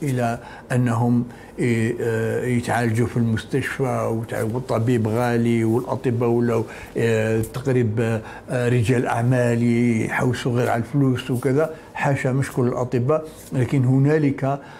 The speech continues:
أنواع من الأطباء يشتكوا منهم كل الناس، اللي هما ي-، يروحوا يحبوا غير الفلوس و-، وهذا ما كان. فالناس ولاو يلجؤوا لهذه الأشياء الشعبية، وعندما ين-، يسمعوا أن العشبة الفلانية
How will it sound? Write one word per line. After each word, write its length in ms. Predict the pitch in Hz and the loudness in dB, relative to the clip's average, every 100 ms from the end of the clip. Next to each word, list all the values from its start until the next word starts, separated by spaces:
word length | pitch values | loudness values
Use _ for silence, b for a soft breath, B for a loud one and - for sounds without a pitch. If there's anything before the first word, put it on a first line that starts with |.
| B B - | B B -4
أنواع 340 | 117 117 131 135 | 0 2 2 4
من 120 | 139 | 2
الأطباء 560 | 139 143 127 131 123 135 | 2 -2 0 0 2 2
يشتكوا 460 | 135 - 127 139 | 2 0 -2 2
منهم 320 | 131 123 120 117 | 2 4 2 0
كل 200 | - 127 | 2 2
الناس، 460 | 117 123 143 139 B B B - | 2 2 0 -2 B B B 0
اللي 180 | 127 | 2
هما 400 | 120 123 135 156 165 B - | 2 2 2 0 -4 B -6
ي-، 40 | 127 120 127 127 | -2 0 0 0
يروحوا 520 | 120 139 135 135 131 | 0 0 0 0 0
يحبوا 400 | 131 131 123 120 | 0 0 0 0
غير 100 | 131 | 0
الفلوس 600 | 104 - 143 147 139 - | 0 0 0 2 -2 -4
و-، 40 | 139 123 117 117 127 - | -4 -2 -2 -4 -8 -4
وهذا 240 | 120 117 | -2 0
ما 120 | 113 104 | 0 0
كان. 220 | 101 92 B B B B 151 | -4 -6 B B B B 2
فالناس 840 | 147 143 - - 175 185 190 - | 4 2 -2 -4 0 2 0 0
ولاو 340 | 175 160 151 160 | 2 2 2 2
يلجؤوا 560 | 185 135 - 196 190 | 2 2 0 0 2
لهذه 400 | 147 139 151 143 | 2 2 2 2
الأشياء 640 | 147 143 131 135 131 202 160 | 0 2 2 0 0 0 0
الشعبية، 480 | - 117 120 160 | -2 -2 0 2
وعندما 460 | 196 254 277 202 190 | 2 2 2 4 4
ين-، 340 | 220 202 202 | 4 4 2
يسمعوا 680 | 202 202 190 - 185 127 147 - B B - | 2 2 2 2 2 2 2 0 B B -2
أن 160 | 156 143 | 2 4
العشبة 520 | 143 143 180 - 175 | 4 4 0 2 2
الفلانية 840 | 170 - 151 143 143 131 123 127 | 2 2 2 2 4 4 4 0